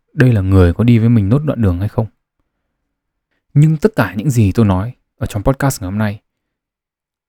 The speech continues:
trừ những kiến thức lấy từ sách và nghiên cứu ra, đều là quan điểm của tôi, thuần túy chỉ là cá nhân tôi mà thôi. Mà tôi muốn đặt ra câu hỏi cho các bạn là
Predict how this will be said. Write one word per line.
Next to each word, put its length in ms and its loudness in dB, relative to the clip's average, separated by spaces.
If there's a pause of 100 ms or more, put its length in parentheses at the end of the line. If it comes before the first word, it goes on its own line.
(240)
trừ 280 4
những 160 -4
kiến 180 -2
thức 200 -2
lấy 140 2
từ 120 -6
sách 240 -4
và 100 -6
nghiên 160 2
cứu 180 -4
ra, 280 -4 (640)
đều 300 6
là 120 2
quan 240 -2
điểm 240 0
của 120 -14
tôi, 320 -4 (560)
thuần 220 2
túy 300 0 (240)
chỉ 100 -4
là 100 -4
cá 140 -8
nhân 180 0
tôi 140 2
mà 100 -4
thôi. 220 -10 (800)
Mà 160 0
tôi 120 4
muốn 140 0
đặt 180 0
ra 80 -2
câu 200 -2
hỏi 120 0
cho 140 -4
các 80 0
bạn 200 -4
là 60 -4